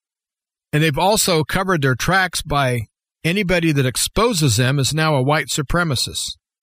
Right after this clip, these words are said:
So if I would come out and say that four hundred pound man with a beard is not a woman,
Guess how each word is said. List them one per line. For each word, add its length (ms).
So 200
if 120
I 140
would 160
come 200
out 280
and 140
say 260
that 200
four 200
hundred 320
pound 340
man 240
with 160
a 60
beard 640
is 160
not 220
a 80
woman, 420